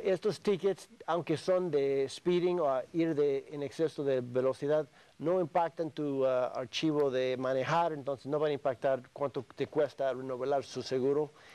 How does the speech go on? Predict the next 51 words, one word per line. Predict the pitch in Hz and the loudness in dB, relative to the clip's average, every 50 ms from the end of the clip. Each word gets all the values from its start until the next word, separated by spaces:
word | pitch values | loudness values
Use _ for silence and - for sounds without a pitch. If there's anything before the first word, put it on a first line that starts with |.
| - _ | -20 _
en | - 139 | -12 -8
su | 139 143 143 | -4 -4 -4
carro, | 120 - 175 170 165 156 160 156 139 - - - - _ _ | 0 0 2 2 2 2 0 -4 -6 -10 -20 -20 -20 _ _
pero | _ - 131 131 | _ -4 -2 0
de | 131 135 | -2 0
todo | - - 214 214 190 180 | 2 2 2 4 4 2
mismo, | 170 170 170 160 - - 165 160 156 - _ _ _ _ _ _ _ _ | 0 0 -2 -2 -2 -2 -2 -2 -2 -2 _ _ _ _ _ _ _ _
número | 139 147 151 151 143 165 | -6 -2 0 2 4 4
uno, | 185 196 185 190 | 4 4 2 0
si | 170 - - 147 | -2 -4 -8 -12
sabes | - - 196 190 185 190 156 - | -2 0 2 2 2 0 -4 -4
que | - 170 | -2 0
hay | 160 156 156 147 | 2 2 0 0
cámaras | - 165 165 156 160 160 135 - | 0 -2 0 0 -2 -2 -2 -2
en | 151 147 | -2 -2
la | 147 147 | 2 2
área, | 156 160 160 160 151 | 2 2 2 0 0
ten | - 147 139 | -2 -4 -2
mucho | 147 165 190 208 214 - - 156 | 0 0 2 0 0 0 -2 -2
cuidado, | - 170 165 160 156 156 147 147 | 0 2 2 4 2 2 0 -2
no | 143 147 160 170 180 | 0 0 2 2 4
ir | 175 170 147 | 2 2 0
más | 151 151 151 131 - | 0 -2 -2 -2 0
rápido | 147 147 143 127 147 139 139 131 | 0 0 0 0 -2 -4 -4 -4
que | - - 135 | -2 -4 -2
la, | 127 123 120 120 117 117 | -2 0 0 0 -2 -2
eh, | - - 110 120 120 113 110 | -4 -4 -6 -6 -4 -4 -2
la | 123 131 | 0 0
límite. | 139 143 160 165 160 151 - 156 147 143 - - - - - - - | 2 2 2 2 0 0 0 -2 -2 -2 -6 -14 -16 -16 -16 -10 -4
Y | 135 | -2
número | 139 143 139 139 135 147 | 0 2 2 2 2 2
dos, | 151 165 170 160 | 2 2 0 0
si | - 151 | -2 -4
recibes | 139 135 127 - - 170 165 156 143 | -4 -2 -2 0 0 0 0 0 -2
un | 165 151 | -4 -2
ticket, | - - 170 151 - 175 160 | 0 0 -2 0 0 0 0
en | 139 131 143 | 0 0 2
mi | 165 175 | 2 0
opinión, | 175 - - 170 165 160 160 165 160 151 - _ | 0 0 0 0 2 2 2 2 0 -2 -8 _
pagarlo | _ 147 143 151 160 165 175 180 175 156 | _ 0 2 2 2 2 2 2 0 0
bajo | 139 160 160 147 151 143 | 0 0 -2 -2 -4 -8
protesta | - _ - 135 139 131 - 190 190 180 - - - 175 165 156 - - - - - _ _ _ | -10 _ -4 -4 -4 -2 2 2 2 2 0 -2 -2 -2 -2 -2 -6 -18 -20 -20 -20 _ _ _
y | - 135 | -6 -6
busca, | 127 127 185 208 185 - - 165 | -2 0 0 0 0 2 0 0
va | 143 160 208 220 220 | 2 2 2 2 2
a | 202 | 0
mi | 190 185 | -2 -4
sita | 160 - - 170 - 170 | -6 -6 -10 -2 0 0
web | 151 147 165 165 156 | 0 2 0 0 0
para | - - 143 135 135 135 131 | -2 -2 0 0 2 0 0
hablar | 135 135 151 151 156 156 | 0 0 2 2 2 0